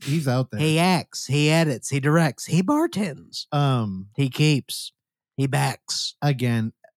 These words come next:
Speaker 1: other filmmakers, Robbie Banfinch flew out, Dutch Merrick fl-, flew out,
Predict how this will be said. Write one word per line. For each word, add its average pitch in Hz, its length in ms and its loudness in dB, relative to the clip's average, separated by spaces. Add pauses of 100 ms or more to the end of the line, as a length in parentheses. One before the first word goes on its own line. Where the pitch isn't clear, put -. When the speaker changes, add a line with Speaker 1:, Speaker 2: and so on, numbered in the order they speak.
(120)
Speaker 1:
other 175 220 2
filmmakers, 175 760 -2
Robbie 139 340 0
Banfinch 156 640 0
flew 151 260 -2
out, 143 380 -2
Dutch 143 320 -2
Merrick 143 400 -2
fl-, 143 300 -6
flew 147 360 -2
out, 135 360 -2